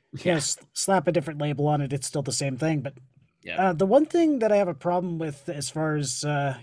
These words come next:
Speaker 2: your theory goes, though, Steve, is that, say, like, the,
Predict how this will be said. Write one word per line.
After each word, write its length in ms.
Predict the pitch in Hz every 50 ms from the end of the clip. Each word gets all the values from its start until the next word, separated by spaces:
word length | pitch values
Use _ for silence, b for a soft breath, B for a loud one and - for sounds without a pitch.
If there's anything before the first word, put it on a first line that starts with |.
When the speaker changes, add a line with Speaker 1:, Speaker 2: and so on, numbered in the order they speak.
| - _
Speaker 2:
your 200 | 151 156 165 151
theory 320 | - 165 160 151 143 131
goes, 420 | 113 147 151 170 208 208 190 143 127
though, 160 | 123 120 113
Steve, 380 | - - 123 117 113 104 - b b b b b b b b b b b b b b
is 200 | - 165 147 131
that, 260 | 165 170 170 165 - - _ _ _ _ _ _ -
say, 260 | - - 208 208 202
like, 240 | 196 190 175 139 -
the, 220 | 151 175 170 147